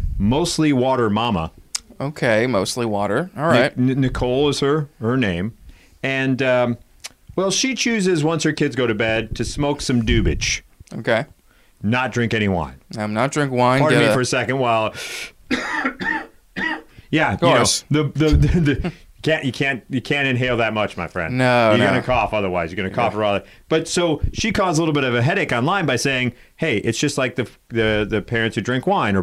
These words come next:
Speaker 1: drink alcohol after their parent, uh, after their kids go to bed. What's wrong with smoking a dubage? Little dubes after the kids go to bed.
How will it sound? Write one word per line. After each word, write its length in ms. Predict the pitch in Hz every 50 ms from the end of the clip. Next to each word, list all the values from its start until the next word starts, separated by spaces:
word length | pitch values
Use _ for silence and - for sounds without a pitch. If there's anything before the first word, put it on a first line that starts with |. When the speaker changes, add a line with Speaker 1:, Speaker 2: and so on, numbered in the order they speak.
| - - -
Speaker 1:
drink 220 | - 117 117 110
alcohol 380 | 143 160 170 - 123 107 101 101
after 160 | 95 101 104
their 60 | 92
parent, 320 | - 113 107 107 107 -
uh, 40 | 110 107
after 140 | 101 92 107
their 120 | 92 107 101
kids 200 | - 123 113 101
go 100 | - -
to 80 | 104
bed. 340 | 101 165 185 160 139 131 - - _ - _ _ _ _
What's 220 | - 110 120 113 -
wrong 140 | 123 113 110
with 100 | 113 107
smoking 340 | - 110 104 98 - 113 107
a 80 | 107 101
dubage? 540 | 95 110 104 92 82 80 76 - - - - _ _ _ -
Little 200 | 117 127 123 120 117
dubes 500 | 113 135 135 127 120 117 110 - - - - _ _ _ _ -
after 260 | 139 127 131 - - 123
the 80 | 117 104
kids 180 | - 117 101
go 100 | 98 110
to 60 | 104
bed. 240 | 107 120 120 101 85